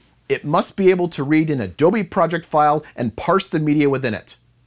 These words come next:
This is much different than wanting a dam that can use an Adobe project file, which could simply mean the dam can track it,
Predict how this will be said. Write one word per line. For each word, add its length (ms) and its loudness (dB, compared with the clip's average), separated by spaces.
This 240 -4
is 120 -4
much 240 -2
different 280 2
than 160 -2
wanting 360 -2
a 60 0
dam 380 -2
that 140 -4
can 260 -6
use 280 0
an 60 0
Adobe 240 0
project 340 -6
file, 300 -10
which 180 2
could 160 0
simply 340 -2
mean 220 0
the 80 0
dam 300 0
can 180 -6
track 440 -4
it, 200 -10